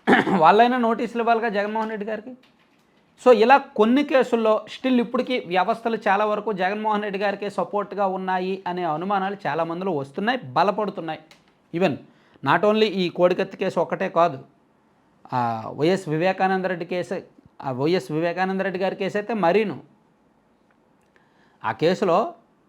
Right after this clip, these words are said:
సీబీఐ విచారణ కావాలని అడిగింది జగన్మోహన్ రెడ్డి గారు, ఆ తర్వాత సీబీఐ విచారణ అవసరం లేదని చెప్పింది జగన్మోహన్ రెడ్డి గారు. సీబీఐ విచారణ వచ్చిన తర్వాత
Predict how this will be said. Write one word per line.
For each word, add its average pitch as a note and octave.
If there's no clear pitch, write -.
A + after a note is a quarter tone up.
సీబీఐ E3+
విచారణ F#3+
కావాలని F3
అడిగింది A3
జగన్మోహన్ F#3
రెడ్డి C#3+
గారు, C3
ఆ D#3+
తర్వాత A3+
సీబీఐ A3+
విచారణ G#3+
అవసరం G3
లేదని G#3+
చెప్పింది G#3+
జగన్మోహన్ G3+
రెడ్డి G#2
గారు. -
సీబీఐ A3
విచారణ A3+
వచ్చిన F#3+
తర్వాత G3+